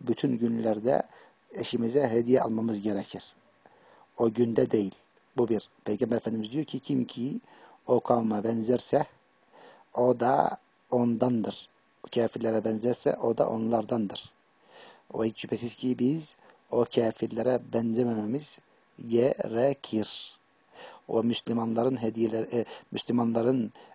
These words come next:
e, e, bize kendimizi, o sahabileri ve Peygamber Efendimiz'i kendimizi örnek almamız gerekir. E, bu şekilde. O ikinci olarak da en büyük hediye li-,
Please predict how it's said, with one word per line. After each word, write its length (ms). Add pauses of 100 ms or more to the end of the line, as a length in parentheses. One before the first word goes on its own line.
e, 80
e, 580
bize 220
kendimizi, 720
o 100
sahabileri 680
ve 80
Peygamber 420
Efendimiz'i 460
kendimizi 560
örnek 340
almamız 380
gerekir. 520 (1400)
E, 60 (400)
bu 120
şekilde. 440 (380)
O 80
ikinci 380
olarak 380
da 200 (100)
en 220
büyük 300
hediye 460 (760)
li-, 380